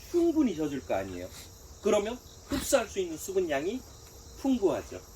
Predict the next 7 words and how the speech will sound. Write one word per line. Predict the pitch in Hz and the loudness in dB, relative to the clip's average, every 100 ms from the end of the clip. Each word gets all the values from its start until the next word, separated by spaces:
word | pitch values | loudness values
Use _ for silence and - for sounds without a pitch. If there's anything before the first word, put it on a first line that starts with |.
| - - - - | -20 -20 -20 0
그러면 | - 403 285 | 4 6 4
어떻게 | - - 139 | 0 0 0
하냐면 | - 107 175 - - - - - - - - - | 0 -4 -6 -8 -18 -18 -18 -18 -18 -18 -16 -2
당연히 | 151 185 185 185 262 - - - - - - - - - - - - | 4 6 6 4 -2 -8 -14 -14 -14 -16 -18 -18 -18 -18 -20 -18 2
올려야죠, | - 370 131 95 - - - - - - | 6 8 6 4 -6 -14 -18 -18 -16 -2
키를. | - 120 - - - - - - - - - - - - - | 2 2 2 -8 -10 -10 -12 -18 -18 -18 -18 -18 -18 -18 2
그런데 | 262 254 233 269 | 6 6 6 0